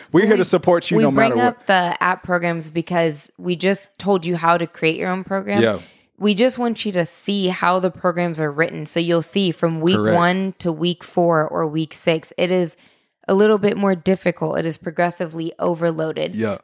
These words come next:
Speaker 2: But you can also take that program and make it your own. So
Speaker 1: Yes.
Speaker 2: you might look at that program and say, "I actually can only do three days, not all five." Take out that stretching day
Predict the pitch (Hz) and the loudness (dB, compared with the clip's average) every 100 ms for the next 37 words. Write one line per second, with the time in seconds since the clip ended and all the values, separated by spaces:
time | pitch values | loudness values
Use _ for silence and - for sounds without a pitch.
0 | - 208 190 190 196 190 - 185 196 - | 0 2 2 -2 -2 -2 2 2 2 0
1 | 185 - 190 185 180 180 180 190 185 208 | -4 -2 -6 -2 -2 -2 -2 -2 0 0
2 | 214 - 170 156 156 165 180 - 175 160 | -2 -4 -4 -2 -2 -2 -4 -6 -6 -6
3 | - 170 170 165 208 - 160 180 185 175 | -4 -2 -2 -2 0 0 0 0 0 0
4 | 185 185 180 170 - 190 185 175 170 160 | -2 -2 -2 -4 0 -2 0 -2 -2 -6
5 | - 160 160 _ - - 175 185 190 202 | -2 0 0 _ -18 0 2 2 2 -4
6 | 185 185 - 180 175 180 175 175 165 160 | -2 -6 -4 -6 -6 -8 -4 -4 -2 -6
7 | _ _ - 185 170 156 147 160 160 165 | _ _ -4 0 2 2 0 0 2 4
8 | 160 147 160 - - _ _ - 190 208 | 2 2 -2 -2 -10 _ _ -4 -2 2
9 | 226 220 208 196 - 196 196 180 202 - | 0 2 -2 -2 -6 -4 -4 -6 -8 -8
10 | - 208 | -8 -10